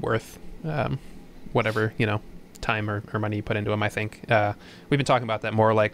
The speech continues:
Christmas this year for our kids. Like, we have enough stuff. <laughs> So, sure, we're gonna get 'em some presents, but also, are there any experiences we can get for the kids? Um, we don't have good, uh, good, good answers yet, but yeah, we've been thinking about that, like, for Christmas and stuff, too.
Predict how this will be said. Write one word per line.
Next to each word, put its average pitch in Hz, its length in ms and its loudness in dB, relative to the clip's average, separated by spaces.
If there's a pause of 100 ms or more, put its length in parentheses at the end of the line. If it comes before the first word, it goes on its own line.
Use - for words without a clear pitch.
(160)
Christmas 117 440 0
this 110 180 0
year 107 180 4
for 104 160 2
our 101 80 2
kids. 131 380 2
Like, 101 220 0 (1000)
we 127 100 2
have 147 140 2
enough 135 180 -6
stuff. - 480 0
<laughs> 622 160 -8 (160)
So, 107 360 4 (380)
sure, 147 220 4
we're 147 100 6
gonna 135 100 0
get 127 60 0
'em 127 100 0
some 135 100 2
presents, 110 400 0
but 117 140 4
also, 117 320 4
are - 120 2
there 117 120 2
any 139 260 4
experiences 120 640 0
we 120 80 0
can 117 140 -2
get 113 160 0 (160)
for - 40 0
the 120 100 -2
kids? 131 500 -2 (520)
Um, 127 280 -2 (680)
we 135 60 2
don't 123 80 4
have 117 140 -6
good, 117 100 4
uh, 117 120 2 (140)
good, 139 200 0
good 117 200 4
answers 120 320 0
yet, - 220 0
but - 240 -2
yeah, 123 240 2
we've 135 100 2
been 120 120 -4
thinking 117 160 -4
about 117 140 -2
that, - 180 -2
like, 135 120 -4
for - 120 -8
Christmas - 320 -10
and 139 100 -8
stuff, - 220 -8
too. 135 140 -6